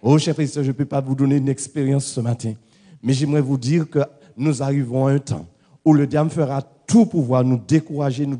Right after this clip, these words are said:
décrocher dans les mains du Seigneur. Mais tenez bon, le Seigneur est vivant. Amen. Et je disais à mon Poirier samedi dernier que le Seigneur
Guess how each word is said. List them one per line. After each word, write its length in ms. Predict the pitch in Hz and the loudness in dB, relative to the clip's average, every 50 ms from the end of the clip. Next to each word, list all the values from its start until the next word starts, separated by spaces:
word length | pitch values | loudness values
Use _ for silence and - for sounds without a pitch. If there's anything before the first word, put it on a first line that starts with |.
| 110 92 | -10 -8
décrocher 840 | - 156 170 160 - - - - - 160 151 139 - - - 196 170 | -2 -2 -2 -2 -4 -14 -18 -2 0 0 0 0 -2 -8 -6 -6 -4
dans 140 | 143 139 135 | -2 -2 0
les 120 | 131 131 | 0 0
mains 240 | 123 123 127 143 139 | 0 2 0 0 0
du 120 | 127 120 113 | -2 -4 -10
Seigneur. 600 | - - 151 123 110 107 92 82 76 69 69 - _ _ - - - - | -10 -8 -6 -4 -2 -2 -2 -2 -2 -4 -8 -14 _ _ -20 -20 -14 -4
Mais 140 | - - - | -4 -4 -4
tenez 500 | - - _ _ - - - 165 165 156 | -4 -10 _ _ 4 6 8 10 10 8
bon, 380 | 131 113 110 101 90 76 - - - - _ _ - | 8 6 4 4 2 -2 -8 -16 -20 -20 _ _ -2
le 220 | 113 127 143 147 | 0 4 4 4
Seigneur 460 | 123 - 185 151 139 131 120 113 120 - | 2 2 2 2 4 4 2 2 0 0
est 80 | - | -2
vivant. 300 | - 98 104 101 92 - | -4 -4 -4 -4 -2 -2
Amen. 300 | 90 85 - 131 147 160 170 - _ _ _ _ _ - 190 214 240 - - - - | -2 0 2 2 2 0 -2 -10 _ _ _ _ _ -20 -20 -20 -20 -20 -20 -10 -8
Et 80 | 110 | -4
je 100 | 107 135 | -2 -2
disais 320 | 147 151 156 135 156 151 160 | 0 0 0 0 2 2 2
à 100 | 131 120 | 2 0
mon 220 | 127 139 147 147 | 0 0 0 -2
Poirier 420 | 139 - 156 139 127 123 131 139 143 | -4 -6 -6 -6 -4 -4 -2 -4 -4
samedi 720 | 139 - - - - _ - - 143 123 117 117 110 127 131 | -4 -8 -16 -20 -20 _ -12 -8 -6 -6 -6 -6 -8 -10 -6
dernier 640 | 123 127 120 110 117 113 113 117 123 131 127 120 - _ _ _ _ _ | -4 -4 -2 -2 -2 -4 -2 -2 -2 -2 -4 -6 -12 _ _ _ _ _
que 80 | - 139 | 2 2
le 100 | 135 135 | 2 2
Seigneur 580 | 139 151 143 135 139 151 151 147 151 151 147 | 0 0 0 0 0 0 0 0 -2 -4 -6